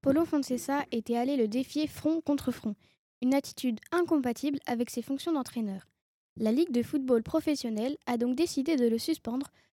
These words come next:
jusqu'au trente novembre deux mille vingt-cinq. Il n'aura plus accès au banc de touche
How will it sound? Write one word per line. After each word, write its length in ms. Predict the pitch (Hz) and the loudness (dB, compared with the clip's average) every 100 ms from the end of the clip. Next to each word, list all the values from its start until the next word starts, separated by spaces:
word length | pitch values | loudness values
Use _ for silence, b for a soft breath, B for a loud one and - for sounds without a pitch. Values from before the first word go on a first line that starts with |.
| - | -8
jusqu'au 300 | 247 - 233 | -6 -2 -2
trente 260 | - 381 339 | 0 0 2
novembre 400 | 285 269 285 247 | 2 2 0 0
deux 100 | 269 | 0
mille 160 | 294 | 0
vingt-cinq. 480 | 247 233 202 190 - _ b b b b | -2 -6 -8 -10 -12 _ b b b b
Il 120 | 269 | 2
n'aura 220 | 269 254 247 | 4 4 2
plus 160 | - | 2
accès 260 | 339 - 247 | 0 0 -4
au 80 | 214 | -2
banc 160 | 214 320 | 2 2
de 100 | 254 | 2
touche 360 | - 247 - | 0 -6 -6